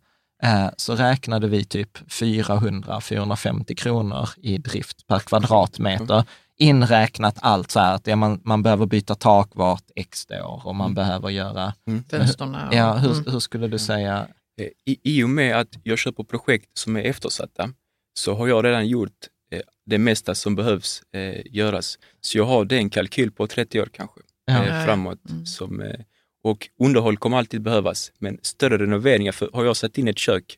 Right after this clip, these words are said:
Speaker 2: så vet jag att på, på flera år behöver inte jag göra någonting om inte någonting händer.
Speaker 1: Ja.
Speaker 3: Nej.
Speaker 2: Eh, så det är
Speaker 1: Så
Speaker 2: också en stor fördel.
Speaker 1: Ja.
Speaker 2: Men ska banken räkna på, på driften till exempel
Speaker 1: Ja.
Speaker 2: för att räkna hur mycket de kan belåna och så,
Speaker 1: Ja.
Speaker 2: så är det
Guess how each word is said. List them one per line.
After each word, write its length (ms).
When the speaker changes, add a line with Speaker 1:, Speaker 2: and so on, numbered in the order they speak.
Speaker 2:
så 160
vet 220
jag 80
att 160
på, 140
på 80
flera 380
år 80
behöver 240
inte 160
jag 60
göra 100
någonting 360
om 100
inte 160
någonting 280
händer. 300
Speaker 1:
Ja. 200
Speaker 3:
Nej. 320
Speaker 2:
Eh, 220
så 280
det 80
är 20
Speaker 1:
Så 60
Speaker 2:
också 200
en 60
stor 200
fördel. 420
Speaker 1:
Ja. 280
Speaker 2:
Men 320
ska 220
banken 360
räkna 380
på, 400
på 100
driften 440
till 100
exempel 360
Speaker 1:
Ja. 100
Speaker 2:
för 80
att 140
räkna 220
hur 60
mycket 160
de 120
kan 160
belåna 280
och 80
så, 240
Speaker 1:
Ja. 60
Speaker 2:
så 100
är 100
det 100